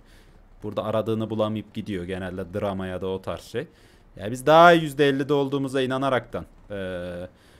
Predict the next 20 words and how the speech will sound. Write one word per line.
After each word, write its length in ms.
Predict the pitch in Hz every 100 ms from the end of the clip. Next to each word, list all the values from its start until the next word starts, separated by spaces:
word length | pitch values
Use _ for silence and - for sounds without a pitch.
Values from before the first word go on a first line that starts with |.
| - -
abi 300 | 156 247 196
yüzde 480 | 120 123 139 185
ellisi 280 | 220 240 233
aptal 300 | 180 - 220
olsa 360 | 196 196 214 233
bile 160 | 185
şu 180 | 175 247
ankete 480 | 214 196 190 165 175
muhtemelen 720 | 175 170 - 240 185 180 190 - - - - - - -
daha 240 | 143 156
çok 180 | 156 127
oran 300 | 120 104 101
çıkar. 360 | - - 147 165 - - - - - - - -
Yeni 360 | 120 233 302 247
karakter 640 | 208 214 220 - 254 254
mi? 240 | 233 240 247 - - - - -
Yeni 400 | 127 254 226 143
düzgün 320 | 196 220 185 208
içerik 460 | 175 185 165 165
mi? 120 | 98